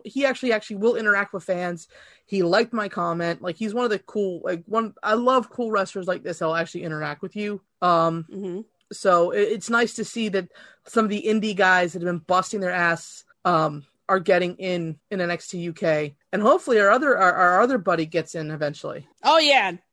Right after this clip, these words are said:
Speaker 2: J P R. Ho-, hope everything's going okay. I gotta, I, I gotta touch base with him, see if he's doing okay and stuff. Oh, but, uh, let me get Kayla's thoughts, and then we,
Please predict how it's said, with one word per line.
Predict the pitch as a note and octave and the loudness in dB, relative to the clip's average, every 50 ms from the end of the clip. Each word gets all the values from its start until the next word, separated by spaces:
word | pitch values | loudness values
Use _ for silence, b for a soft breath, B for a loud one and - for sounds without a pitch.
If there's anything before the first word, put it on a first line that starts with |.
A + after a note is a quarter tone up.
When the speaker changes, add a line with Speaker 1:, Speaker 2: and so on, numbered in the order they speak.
| _ - | _ -2
Speaker 2:
J | - A#3 A#3 | 0 0 0
P | A#3 - B3+ A3 | 0 0 0 2
R. | G#3+ A3 G#3+ G3+ F3+ F3+ F#3 G3+ G3 _ - | 4 4 4 4 4 2 0 -2 -4 _ -2
Ho-, | A3 G#3 - - | -2 -2 -2 -2
hope | F#3 A#3+ B3+ A#3+ | -2 -2 0 0
everything's | A#3 G#3 A3 G#3+ G3 G#3 - | -2 -2 -2 -4 -4 -4 -4
going | - G#3 G3 G3 | -4 -2 -2 -2
okay. | F#3+ F#3+ G#3+ G#3 F#3+ | -2 -4 -4 -6 -6
I | G3 - - - - - - | -6 -8 -14 -20 -20 -6 -2
gotta, | A#3+ G#3+ G3 - _ _ - | 0 0 0 -2 _ _ -10
I, | G3 G3 - _ - | -10 -10 -10 _ -8
I | B3 | -6
gotta | A3+ F#3+ - | -4 -4 -4
touch | - G3 F3+ - | -4 -6 -6 -6
base | F3+ E3+ - | -8 -10 -10
with | - F3+ | -8 -8
him, | F#3 E3 | -8 -8
see | - - F#3 | -8 -8 -10
if | E3+ - | -8 -8
he's | F3 E3+ | -10 -10
doing | F3+ F3 D#3+ D#3+ | -8 -8 -8 -8
okay | D#3+ D#3 - F3+ D#3+ D#3 | -10 -10 -10 -10 -8 -8
and | D#3 E3 | -10 -12
stuff. | - - E3 E3 E3 - B B B B B B B B B B B B B B - | -12 -10 -10 -10 -10 -10 B B B B B B B B B B B B B B 4
Oh, | C4 C4 C4+ C4+ B3 A3+ G#3 G3 | 8 10 10 10 10 8 6 6
but, | G#3+ A3+ G#3+ | 6 6 8
uh, | G#3+ G#3+ G#3 G3+ G3+ G3+ G#3 F#3+ - - - | 8 8 8 8 6 6 4 2 -4 -8 -4
let | A#3 | -4
me | A#3+ C4 | -2 0
get | C4+ C4 A#3+ | 0 0 0
Kayla's | - C4 A#3 G#3 G#3 G3+ - | 2 2 4 4 2 2 2
thoughts, | A3 G3 G3+ - | 2 2 2 0
and | G#3 F#3 | -2 -2
then | F3+ F3 E3+ E3+ - _ _ | -2 -2 -4 -6 -10 _ _
we, | - F#3+ F3+ F#3 | -6 -6 -6 -6